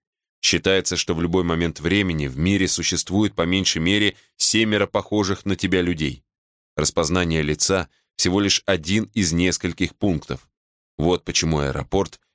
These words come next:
это финишная ленточка. Как только ты улетишь под новым именем, а Маркус подделает запись о смерти,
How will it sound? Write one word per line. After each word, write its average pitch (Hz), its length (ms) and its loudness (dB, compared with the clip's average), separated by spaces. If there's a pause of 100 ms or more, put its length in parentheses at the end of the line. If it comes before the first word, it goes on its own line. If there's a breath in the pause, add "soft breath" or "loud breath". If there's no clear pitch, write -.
это 82 200 0
финишная 80 600 0
ленточка. 76 640 -4 (680)
Как 85 200 -2
только 92 360 -2
ты 87 140 -2
улетишь 82 480 -2
под 78 180 -4
новым 82 380 0
именем, 82 400 -2 (300)
а 78 100 -2
Маркус 92 380 -2
подделает 85 600 0
запись 82 420 -2
о 76 40 -2
смерти, 95 560 -2